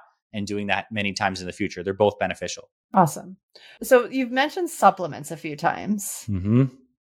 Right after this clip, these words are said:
Speaker 2: So if someone's wanting feedback on that, I don't know. I just feel like if I go to my primary care doctor, they're like, that is not their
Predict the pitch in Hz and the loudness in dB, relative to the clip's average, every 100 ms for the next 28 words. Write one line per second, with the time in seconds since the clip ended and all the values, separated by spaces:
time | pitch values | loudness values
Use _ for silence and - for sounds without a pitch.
0 | _ - 233 220 208 - 262 294 302 247 | _ 8 10 10 6 4 4 4 2 0
1 | 208 202 202 196 185 185 - - 196 185 | 2 4 4 0 -2 -8 -12 -4 -2 4
2 | 151 151 151 143 143 147 147 - 185 233 | 6 6 4 -6 -4 -4 -4 -4 -4 -4
3 | 175 160 160 175 208 - 202 165 151 160 | -4 -2 -2 -2 -4 2 4 4 4 0
4 | 160 151 147 147 156 143 147 160 - - | 2 0 -2 -2 -4 -4 -2 -2 -2 -6
5 | - - 120 123 - 151 156 151 151 156 | -6 -6 -6 -6 -6 -4 2 2 0 -2
6 | 131 - 139 113 104 | -2 -2 -2 0 0